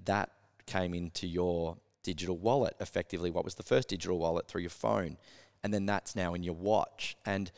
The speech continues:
this has all happened in fifteen, twenty years very quickly with the use of technology. And that's where I see this space going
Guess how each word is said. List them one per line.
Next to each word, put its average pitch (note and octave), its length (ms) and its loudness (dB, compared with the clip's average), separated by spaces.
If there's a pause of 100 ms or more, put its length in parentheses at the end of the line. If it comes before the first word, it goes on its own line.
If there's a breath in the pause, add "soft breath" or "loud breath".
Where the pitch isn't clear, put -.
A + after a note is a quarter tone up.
(280 loud breath)
this C3 140 0
has D3 120 0
all B2 160 4
happened F#2+ 440 -2
in E2+ 400 -4 (400)
fifteen, F2 500 -2
twenty F#2+ 340 -4
years E2+ 440 -2
very F#2+ 360 0
quickly E2+ 640 -4
with F2 140 -4
the F2 80 -6
use E2+ 240 -6
of E2 80 -6
technology. G2 640 -4 (400 loud breath)
And G2+ 160 -2
that's G#2 200 -2
where G#2 120 4
I F#2 80 6
see F2+ 200 0
this E2 160 -2
space E2 340 0
going E2+ 560 -2